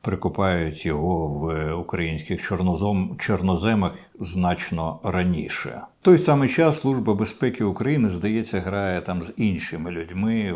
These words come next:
в Р Ф і сподівається використати їх. Здається, Кадирова, вона взагалі намагається щось робити з кавказьким чинником. Певною мірою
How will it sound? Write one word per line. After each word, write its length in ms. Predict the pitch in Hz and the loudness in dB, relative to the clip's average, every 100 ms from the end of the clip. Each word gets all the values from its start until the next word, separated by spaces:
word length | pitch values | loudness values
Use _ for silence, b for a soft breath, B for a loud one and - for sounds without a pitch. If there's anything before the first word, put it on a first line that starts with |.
| 80 | -6
в 40 | 95 87 90 - | -4 -4 -4 -2
Р 140 | 101 | 0
Ф 300 | 131 127 - | 0 -2 -2
і 200 | 95 92 | 0 0
сподівається 800 | - 95 95 98 101 95 90 92 | -2 -4 -2 0 0 0 -2 -4
використати 760 | 95 95 95 90 - 90 - | -2 -2 -4 -6 -6 -6 -4
їх. 680 | 92 92 95 - - - - - _ - - 98 98 | -4 -4 -6 -8 -14 -16 -18 -20 _ -18 -12 -10 -10
Здається, 480 | 87 107 113 - 95 | -4 -2 0 -2 -4
Кадирова, 480 | - 95 110 90 90 | -2 0 0 0 -2
вона 160 | 92 | -4
взагалі 400 | 87 92 90 110 | -4 -2 -2 0
намагається 800 | 101 90 85 95 90 87 78 92 | 0 -2 -2 -2 -2 -6 -6 -6
щось 340 | - 107 92 95 | -4 -4 -4 -4
робити 460 | 87 90 85 90 | -4 -4 -4 -6
з 260 | 87 90 92 | -4 -6 -6
кавказьким 720 | 95 90 - 87 - - 85 | -6 -8 -6 -6 -6 -8 -8
чинником. 720 | - 156 156 131 123 107 101 B B B B B B B B B | -8 -4 -2 -2 0 -2 -4 B B B B B B B B B
Певною 460 | - 113 104 104 101 | -2 0 2 0 2
мірою 640 | 104 107 98 98 92 92 | 2 2 2 2 0 0